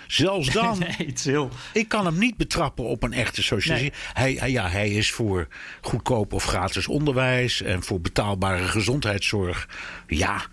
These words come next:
Speaker 1: is dat communisme?
Speaker 2: <laughs> Nee, ik zou zeggen van niet.
Speaker 1: Nee.
Speaker 2: En, eh, nou ja, waar, waar altijd, eh, dan ook aan gerefereerd wordt, is natuurlijk Obamacare. Hè? Dat is ook, eh, socialisme. De overheid neemt het over. Er zit ook al, die angst voor de overheid zit er natuurlijk heel sterk in.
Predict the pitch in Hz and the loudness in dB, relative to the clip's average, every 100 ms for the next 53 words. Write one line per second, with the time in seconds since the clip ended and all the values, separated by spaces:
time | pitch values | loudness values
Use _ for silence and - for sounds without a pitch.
0 | - 120 110 - - 165 135 127 143 - | -4 0 2 0 2 2 2 2 2 0
1 | 302 311 - - _ - _ _ _ _ | -2 -4 -12 -20 _ -20 _ _ _ _
2 | - - 123 156 - 135 - - - - | -12 -6 -2 -2 -2 -4 -4 -8 -8 -4
3 | - - - - - 107 85 85 110 110 | -2 -2 -4 -6 0 2 2 0 0 2
4 | 117 120 117 110 98 139 98 117 127 135 | 2 0 0 0 2 2 2 2 0 0
5 | 180 214 190 151 160 156 170 170 170 175 | 0 2 0 0 0 0 0 0 -2 0
6 | 160 156 143 139 143 135 131 135 120 135 | 0 0 0 0 0 0 -2 -2 -2 0
7 | 127 123 123 147 147 135 127 127 120 120 | 0 2 2 2 0 -2 -2 0 0 0
8 | 117 101 101 123 147 - 151 180 262 - | 0 2 2 2 0 0 0 0 -4 -6
9 | - 123 208 170 110 110 135 - 147 - | 0 0 0 -2 0 0 0 0 0 2
10 | 160 151 - 147 147 143 156 143 127 135 | 4 4 4 4 2 2 0 2 2 2
11 | 151 147 131 135 139 139 135 143 123 131 | 2 2 0 0 0 0 0 0 2 2
12 | 139 151 127 123 135 123 110 110 - 123 | 0 -2 -4 -2 -2 -2 -2 0 0 0
13 | - 113 107 123 120 113 101 - 110 101 | 2 2 2 2 0 0 0 -2 0 0
14 | - 98 107 101 - 101 95 117 180 | 0 0 2 0 0 0 0 0 0